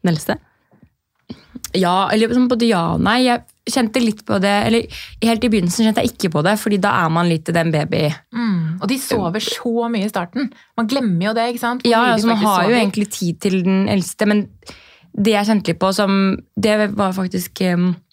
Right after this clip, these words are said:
Speaker 2: det var dere flinkere på enn oss da. For jeg merker litt sånn, plutselig så fikk jeg den der, «Å, herregud, jeg har ikke noe mamma- og Max-tid.» At det var så lenge siden jeg hadde hatt det, fordi man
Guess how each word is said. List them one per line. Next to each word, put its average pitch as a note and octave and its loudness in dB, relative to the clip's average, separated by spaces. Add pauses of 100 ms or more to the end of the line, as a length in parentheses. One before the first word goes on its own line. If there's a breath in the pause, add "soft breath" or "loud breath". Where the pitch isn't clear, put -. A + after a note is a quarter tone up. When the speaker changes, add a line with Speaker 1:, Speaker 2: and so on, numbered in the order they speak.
(380)
Speaker 2:
det G#3 2
var G3+ 2
dere G3 2
flinkere E3+ -2
på - -6
enn F3+ 2
oss G3 -2
da. C3 0 (420 loud breath)
For A#3 2
jeg - 6
merker G#3 0
litt G#3 0
sånn, G#3+ 0 (180)
plutselig A3 -2
så A#3+ 0
fikk G#3 -4
jeg F#3+ 2
den F3+ 0
der, F#2 0 (160)
«Å, B3+ 0
herregud, A3+ -2
jeg A3+ 2
har G#3 0
ikke G#3+ -2
noe G#3+ 2 (420)
mamma- F3+ 2
og F3 2
Max-tid.» F#3+ -2 (720 loud breath)
At A3 -2
det A3+ 2
var G#3+ 2
så G3+ 0
lenge G3 2
siden E3+ -4
jeg E3 2
hadde F3 0
hatt - -12
det, F3+ 2
fordi F3+ 0
man E3 2